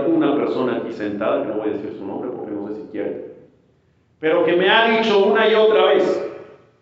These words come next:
y no es la única, porque soy espectacular. Me dice, "Jajam, usted me ha cambiado la vida.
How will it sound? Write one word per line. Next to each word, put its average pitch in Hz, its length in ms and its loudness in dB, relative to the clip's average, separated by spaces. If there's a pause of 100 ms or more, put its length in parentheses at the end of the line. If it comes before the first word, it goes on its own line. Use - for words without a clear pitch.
(220)
y 120 80 -12
no 170 120 0
es 190 100 0
la 123 60 0
única, - 340 -2 (760)
porque 98 200 -14
soy 135 220 -4
espectacular. - 680 -10 (1160)
Me 160 180 2
dice, - 520 0 (1080)
"Jajam, 226 920 2
usted 226 340 2
me 208 160 6
ha 190 60 4
cambiado 156 480 4
la - 100 4
vida. - 200 0